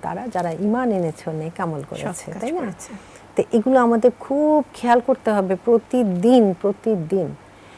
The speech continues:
Speaker 1: এবং আরও একটি হাদিসে আছে, আল্লাহর রাসূল সাল্লাল্লাহু আলাইহি সাল্লাম বলেছেন যে পাঁচটি জিনিসকে পাঁচটি জিনিসের পূর্বেই মূল্যায়ন করো। সেটা কি কি? আহ, যে বৃদ্ধ হওয়ার আগে যৌবনে, অর্থাৎ যৌবনের ইবাদত, যৌবনের যেই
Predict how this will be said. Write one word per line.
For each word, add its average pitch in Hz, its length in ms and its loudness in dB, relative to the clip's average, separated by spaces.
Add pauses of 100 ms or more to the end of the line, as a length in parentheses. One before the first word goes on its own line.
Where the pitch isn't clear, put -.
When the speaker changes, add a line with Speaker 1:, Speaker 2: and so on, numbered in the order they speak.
(140)
Speaker 1:
এবং 220 180 2
আরও 220 240 2
একটি 269 240 2
হাদিসে 214 480 2
আছে, 170 540 -2 (380)
আল্লাহর 185 320 0
রাসূল 180 280 -2
সাল্লাল্লাহু 180 440 -2
আলাইহি 190 220 -10
সাল্লাম 196 240 -4
বলেছেন 185 580 -6 (420)
যে 185 140 -2
পাঁচটি 202 440 -2
জিনিসকে 233 380 0
পাঁচটি 202 440 -6
জিনিসের 226 340 0 (100)
পূর্বেই 233 340 4
মূল্যায়ন 196 680 2
করো। 143 180 -10 (360)
সেটা 240 300 4
কি 254 340 2
কি? 294 240 2 (380)
আহ, 170 240 2
যে 170 360 6 (340)
বৃদ্ধ 226 320 4
হওয়ার 214 380 2
আগে 170 320 -2
যৌবনে, 160 400 -6 (400)
অর্থাৎ 220 260 2
যৌবনের 220 520 8
ইবাদত, 214 440 4 (140)
যৌবনের 214 560 2
যেই 196 280 2